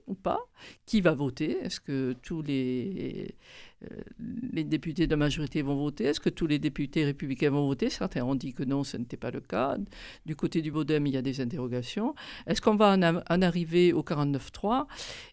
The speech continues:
Et, et, et, et ça nous rajouterait encore plus, je dirais, une gifle, hein, à cette mobilisation. Parce que, comment dire, elle est portée depuis deux mois,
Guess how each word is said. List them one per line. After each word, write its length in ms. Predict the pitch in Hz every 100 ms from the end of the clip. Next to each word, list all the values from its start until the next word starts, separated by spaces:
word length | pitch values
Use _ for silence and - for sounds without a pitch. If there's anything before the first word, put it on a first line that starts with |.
| -
Et, 160 | 196
et, 440 | 185 - 190 190 170
et, 380 | - 185 190 185
et 40 |
ça 180 | - 233
nous 140 | 226
rajouterait 720 | 208 202 220 - 196 208 180 156
encore 400 | 196 208 220 -
plus, 380 | - 240 226 -
je 60 | 143
dirais, 460 | 170 160 165 151 - - - - _
une 240 | - 185 175
gifle, 520 | 165 311 - - - 185 -
hein, 180 | 175
à 180 | 208 156
cette 240 | 156 175 175
mobilisation. 800 | 160 151 156 151 151 - 143 139
Parce 260 | 180 -
que, 100 | - 190 - - - _ _ _ _ _ _ _ _
comment 220 | - 240
dire, 360 | 185 143 151 123 - _
elle 220 | 208 220
est 260 | 240 226 156 - _ _ _ _ _ _ _ _ _ _ _ _
portée 580 | 277 - - 180 135 117 _ _ _ _ _ _
depuis 380 | 135 190 190 170
deux 220 | 139 240
mois, 460 | 196 147 139 131